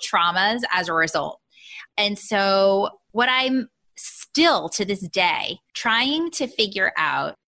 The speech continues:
is, I think, what you're so passionate about expressing, and what I want to hear is, of course, your angle on that. But let's first start with what happens to you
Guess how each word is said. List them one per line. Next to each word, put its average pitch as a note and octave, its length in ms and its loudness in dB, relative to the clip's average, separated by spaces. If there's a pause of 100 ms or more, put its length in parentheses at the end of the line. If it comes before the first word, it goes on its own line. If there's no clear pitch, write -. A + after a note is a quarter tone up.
is, A3+ 560 4 (160)
I A3 120 -2
think, D4 340 -4
what G#3 180 0
you're G3+ 280 2
so G#3 380 0
passionate B3 720 -2
about F3 220 0
expressing, E3 640 -4
and E3+ 120 -4
what E3+ 100 -2
I E3 60 2
want F3+ 340 0
to F#3 100 -10
hear E3+ 400 0
is, E3+ 240 0
of - 200 -10
course, E3+ 440 0 (280)
your F#3 260 0
angle C4 320 2
on D#3+ 220 2
that. - 260 -4
But G3 220 0 (100)
let's C#4 220 0
first E4 380 0
start B3 300 0
with G3 120 -2
what G3 200 0 (220)
happens G#3+ 560 0 (140)
to F3 60 -4
you D#3+ 580 -4